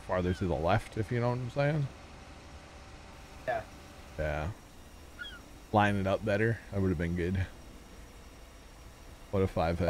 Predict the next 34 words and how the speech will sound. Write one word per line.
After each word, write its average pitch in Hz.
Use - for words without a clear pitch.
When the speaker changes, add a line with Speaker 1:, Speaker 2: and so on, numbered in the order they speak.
Speaker 2:
That 98
required 135
a 117
lot 117
more 120
work 110
to 120
just 107
Speaker 1:
I 113
mean, 110
it 82
really 85
wouldn't, 92
though. 107
It's -
not 85
hard 90
to 90
do. 87
I 95
just 90
saying. 90
Speaker 2:
I 135
Speaker 1:
I -
always 175
Speaker 2:
how 117
much -
you 120
like 113
to 117
edit. 107
Speaker 1:
I 117
always 151
forget 135